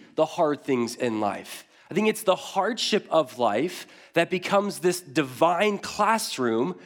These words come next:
in which we learn contentment. It's in the trials of life when things are being stripped away from our heart where we learn that Jesus is enough.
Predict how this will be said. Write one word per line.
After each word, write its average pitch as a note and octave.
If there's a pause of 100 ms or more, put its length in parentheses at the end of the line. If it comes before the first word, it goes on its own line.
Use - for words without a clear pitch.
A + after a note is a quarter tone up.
(320)
in F3
which G3
we G#3+
learn G3
contentment. B2+ (400)
It's E3
in G3+
the F3
trials G#3
of C3+
life C#3
when E3+
things G3+
are D#3+ (240)
being F3+
stripped -
away F#3
from F3+
our E3
heart D#3 (220)
where E3+
we F#3
learn F3+
that F3+
Jesus F3+
is D#3 (280)
enough. D#3